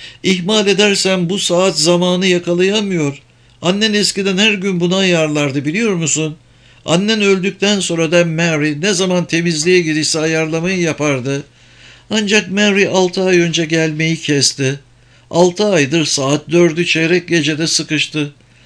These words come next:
Şu eski esprideki gibi günde iki defa doğruyu gösteriyor."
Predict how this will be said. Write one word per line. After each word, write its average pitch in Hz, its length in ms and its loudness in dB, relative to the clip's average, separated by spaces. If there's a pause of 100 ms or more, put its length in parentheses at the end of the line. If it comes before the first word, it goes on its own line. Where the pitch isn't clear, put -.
(260)
Şu - 200 -2
eski 196 520 2
esprideki 190 720 -2
gibi 160 240 -4 (220)
günde 190 400 0
iki 185 200 -2
defa 180 420 0
doğruyu 170 460 2
gösteriyor." 151 760 0